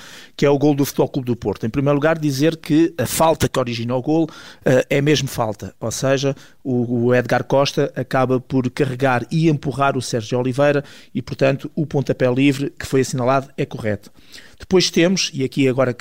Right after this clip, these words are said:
é que surge realmente a grande situação, que é a execução do pontapé livre. E na execução do pontapé livre, que é livre direto, ah, temos dois homens, ah, portanto, colocados, ah, na barreira,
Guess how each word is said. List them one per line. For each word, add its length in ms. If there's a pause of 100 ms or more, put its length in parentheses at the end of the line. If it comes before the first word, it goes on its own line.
é 80
que 80
surge 260
realmente 340
a 40
grande 180
situação, 480 (380)
que 420
é 40
a 40
execução 640
do 140
pontapé 400
livre. 320
E 100
na 80
execução 380
do 100
pontapé 400
livre, 320 (760)
que 120
é 60
livre 180
direto, 400 (440)
ah, 440
temos 380
dois 340
homens, 480
ah, 380
portanto, 300
colocados, 580
ah, 180
na 140
barreira, 420